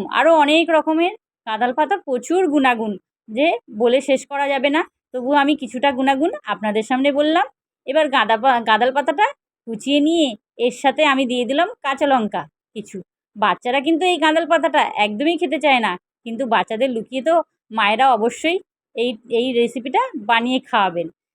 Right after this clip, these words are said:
তো এখানে আমি কিন্তু পাতাগুলো একটু, মানে একটু, আহ, খুব বেশি মিহি পেস্ট করবো না, একটু গোটা গোটা থাকবে। এইভাবে কিন্তু কাঁচা লঙ্কা দিয়ে এটাকে কিন্তু পেস্ট করে নিয়েছি। একটু মসুর ডালও আমি কিন্তু ভিজিয়ে রেখে দিয়েছিলাম।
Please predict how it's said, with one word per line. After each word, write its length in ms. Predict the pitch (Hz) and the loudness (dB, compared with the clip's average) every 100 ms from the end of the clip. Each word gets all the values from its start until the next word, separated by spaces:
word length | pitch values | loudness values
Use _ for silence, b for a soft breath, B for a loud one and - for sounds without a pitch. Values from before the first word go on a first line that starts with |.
| _ 302 | _ -6
তো 40 | 302 | -2
এখানে 320 | 269 302 330 | -2 -2 0
আমি 160 | 294 277 | 0 0
কিন্তু 200 | 285 277 | 0 0
পাতাগুলো 440 | 339 220 233 233 311 | 0 0 -2 0 0
একটু, 240 | 302 381 523 - _ _ _ _ | 0 -4 -6 -6 _ _ _ _
মানে 180 | 247 269 269 | -4 -2 -4
একটু, 200 | - 370 494 - | -6 -6 -6 -6
আহ, 500 | 247 240 233 226 226 220 | -4 -2 -2 -2 -4 -8
খুব 160 | 339 285 | -14 -4
বেশি 260 | 339 359 | -2 2
মিহি 200 | 311 311 320 | 4 4 2
পেস্ট 240 | 330 - | 0 -2
করবো 200 | 302 285 269 | -4 -2 0
না, 100 | 285 | 0
একটু 220 | 285 349 | 0 -4
গোটা 220 | 254 247 254 | -2 0 0
গোটা 180 | 262 311 | 0 0
থাকবে। 300 | 302 269 339 554 _ | 0 0 -2 -4 _
এইভাবে 340 | 226 233 240 262 | -4 -2 0 0
কিন্তু 200 | 294 294 | -2 -4
কাঁচা 260 | 508 220 226 | -2 -2 -2
লঙ্কা 260 | 226 226 240 | -4 -2 -2
দিয়ে 180 | 294 554 - 220 | -2 -4 -6 -10
এটাকে 260 | 208 196 | -10 -8
কিন্তু 200 | 214 233 466 - _ | -6 -4 -6 -6 _
পেস্ট 260 | 233 226 _ | -8 -8 _
করে 180 | 240 214 | -6 -4
নিয়েছি। 340 | 202 180 - 190 _ _ _ _ | -4 -6 -8 -20 _ _ _ _
একটু 240 | 262 - 440 554 | -10 -4 -4 -2
মসুর 280 | 226 220 269 | -6 -6 -4
ডালও 200 | 233 277 311 | 0 2 2
আমি 120 | 302 | 2
কিন্তু 200 | 294 359 480 | 0 -2 -4
ভিজিয়ে 280 | 254 220 247 | -4 -2 0
রেখে 180 | 254 269 | 0 0
দিয়েছিলাম। 380 | 262 247 302 | -2 -2 -2